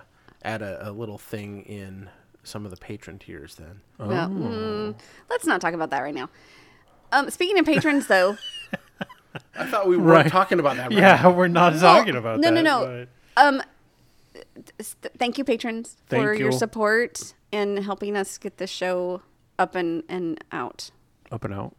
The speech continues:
Speaker 2: Up and out.
Speaker 3: Mm-hmm.
Speaker 2: Up and out to your ears. And we're really sorry that we were gone for two weeks and three weeks.
Speaker 3: Yeah.
Speaker 2: <laughs> And we're gonna be better. We're gonna be better. We're not gonna just phone it in. We're gonna be better.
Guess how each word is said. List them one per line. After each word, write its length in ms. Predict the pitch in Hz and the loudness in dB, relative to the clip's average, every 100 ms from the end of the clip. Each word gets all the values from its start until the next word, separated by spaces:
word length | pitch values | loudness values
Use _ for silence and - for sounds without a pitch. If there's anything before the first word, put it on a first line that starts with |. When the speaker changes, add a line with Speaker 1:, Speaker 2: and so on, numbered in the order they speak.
| 185 | -8
Speaker 2:
Up 140 | 190 | -6
and 80 | 175 | -8
out. 200 | 131 - | -10 -14
Speaker 3:
Mm-hmm. 260 | 117 117 147 202 | -12 -10 -8 -6
Speaker 2:
Up 100 | 196 | -4
and 120 | 214 | -2
out 180 | 185 165 | -4 -6
to 120 | 208 | -8
your 180 | 180 170 | -8 -6
ears. 440 | 170 160 156 - - | -6 -6 -8 -10 -8
And 220 | 190 190 | -6 -6
we're 120 | 185 | -6
really 300 | 180 190 208 | -8 -8 -8
sorry 460 | - 175 170 180 - - 302 - | -8 -6 -6 -8 -10 -18 -12 -8
that 100 | 202 | -4
we 80 | 208 | -2
were 80 | |
gone 240 | 202 214 226 | 0 0 0
for 120 | 233 | -2
two 200 | 233 220 | -4 -4
weeks 440 | 214 208 - - - 269 254 - _ - | -2 -4 -8 -16 -16 -12 -12 -14 _ -4
and 380 | 208 208 196 - _ _ _ _ _ _ _ _ | -2 -2 -6 -12 _ _ _ _ _ _ _ _
three 260 | 202 190 185 | -8 -6 -6
weeks. 560 | 185 185 180 - - | -4 -4 -6 -10 -10
Speaker 3:
Yeah. 260 | - 110 - - - 240 | -4 -2 -4 0 4 4
Speaker 2:
<laughs> 320 | - - 233 | 4 0 0
And 460 | - 208 202 202 214 - - - - - - 1077 - - | 2 2 2 2 0 -2 -2 -2 -2 -4 -6 -6 -8 -2
we're 140 | 233 | 2
gonna 260 | 220 240 262 | 4 4 2
be 140 | 254 | 0
better. 480 | 233 220 185 160 185 - | 2 4 4 0 -4 -2
We're 120 | 240 | 0
gonna 180 | 285 466 | 2 2
be 100 | 453 440 | 2 2
better. 360 | 440 185 147 - _ _ _ | 0 -2 -6 -12 _ _ _
We're 120 | 302 | 2
not 140 | 320 349 | 4 2
gonna 200 | 453 392 | -2 -2
just 180 | 381 | -4
phone 180 | - 302 | -2 0
it 100 | 285 | 0
in. 260 | 277 180 - | 0 -2 -4
We're 160 | - 226 | -4 -4
gonna 360 | 202 208 202 | -2 -2 0
be 120 | 202 196 | -2 -2
better. 360 | 165 85 170 | -4 -4 -10